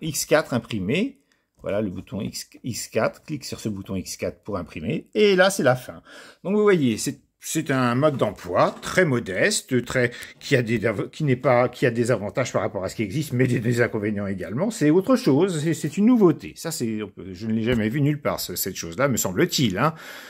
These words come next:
Alors, il pourrait y avoir des, des personnes sur Internet qui, qui pourraient faire ça, euh, je veux dire, euh,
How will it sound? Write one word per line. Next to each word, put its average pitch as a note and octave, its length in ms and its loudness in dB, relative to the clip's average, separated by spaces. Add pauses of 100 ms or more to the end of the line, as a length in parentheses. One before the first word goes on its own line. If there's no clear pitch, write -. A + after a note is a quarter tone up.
(280)
Alors, C3 280 2
il B2+ 120 2
pourrait C3 220 2
y A2+ 60 6
avoir A#2 200 2
des, G2+ 220 -4 (1120)
des A2+ 300 -4
personnes C3 300 2
sur A2+ 180 2
Internet B2+ 480 2
qui, G2+ 400 -8
qui - 100 -18
pourraient G2+ 200 -6
faire - 200 -8
ça, B2 360 4
euh, G2+ 180 0
je F#2+ 140 -6
veux G#2 60 -2
dire, G#2 300 -4
euh, F2 640 -6